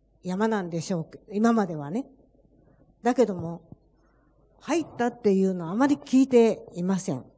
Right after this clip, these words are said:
私の近所では。ただ、自分でのお家でなってる柿とかね、そういうのは、なんかね、もうそろそろ食べてるみたい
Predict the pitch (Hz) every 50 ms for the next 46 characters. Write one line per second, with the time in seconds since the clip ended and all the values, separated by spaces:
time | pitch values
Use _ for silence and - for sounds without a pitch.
0 | _ _ - 180 185 - - 185 - - 185 180 175 - - - 208 185 170 165
1 | 156 147 - 147 147 151 156 - _ _ _ _ _ _ _ _ _ _ _ _
2 | _ _ - 254 277 247 185 - - - - - _ _ _ _ _ _ - 190
3 | 262 285 330 381 403 403 381 392 370 302 - - 269 277 302 320 311 285 277 294
4 | 302 320 311 - 302 311 285 294 285 269 233 - - - - _ _ _ _ -
5 | - 208 233 262 262 - - - 202 170 196 208 202 - - - - - _ _
6 | _ _ _ _ _ _ _ - - 202 208 - 240 226 - 220 - - 147 127
7 | 143 196 233 - _ _ _ _ _ _ _ _ _ _ _ _ _ _ _ _
8 | _ _ _ _ _ - - 262 294 320 330 330 320 330 302 277 240 214 175 160
9 | 170 190 202 175 - - - - _ _ _ - 190 214 220 202 - 196 185 170
10 | 175 170 160 143 - - - - - - 202 202 196 190 - 220 202 202 180 -
11 | 180 - 143 - - 170 208 214 185 - 165 - 139 143 143 139 - 143 135 120